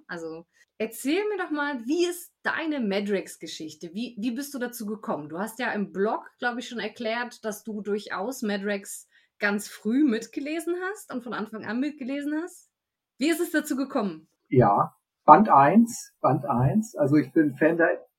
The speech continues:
Speaker 2: <laughs> nein, Fan der ersten Stunde ist vielleicht ein bisschen übertrieben, weil ich danach ja lange Pause gemacht habe, aber
Speaker 1: Ja.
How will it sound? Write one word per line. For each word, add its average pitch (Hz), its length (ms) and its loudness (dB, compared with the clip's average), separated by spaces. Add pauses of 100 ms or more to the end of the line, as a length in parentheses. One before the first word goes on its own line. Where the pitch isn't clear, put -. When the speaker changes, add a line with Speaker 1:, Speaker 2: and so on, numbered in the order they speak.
(260)
Speaker 2:
<laughs> 226 840 8
nein, 135 300 8
Fan 151 160 10
der 165 120 8
ersten 160 280 10
Stunde 165 320 4
ist 156 100 0
vielleicht 160 180 4
ein 156 60 0
bisschen 151 240 -2
übertrieben, 143 560 2
weil 123 140 6
ich 131 100 0
danach 131 380 6
ja 131 340 4
lange 135 260 2
Pause 135 420 4
gemacht - 380 4
habe, 131 360 8
aber 131 320 8
Speaker 1:
Ja. - 60 -14